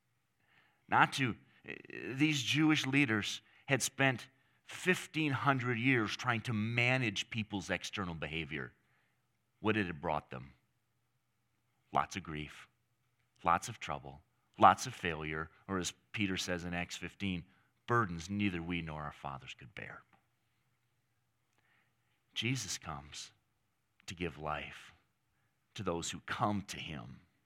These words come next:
bring the real, their real selves in repentance and faith. You know,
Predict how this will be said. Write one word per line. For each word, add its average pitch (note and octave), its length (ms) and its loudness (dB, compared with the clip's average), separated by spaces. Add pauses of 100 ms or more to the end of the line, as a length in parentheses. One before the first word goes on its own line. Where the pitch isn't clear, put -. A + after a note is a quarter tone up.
(720)
bring G#2+ 200 2
the F#2 100 -2
real, A2+ 680 0 (640)
their G2 140 4
real A2 420 0
selves - 720 -6 (840)
in D2 200 -8
repentance F#2+ 920 -8 (360)
and D2 160 -14
faith. C#2 420 -14 (2750)
You F#2+ 100 0
know, F2+ 280 0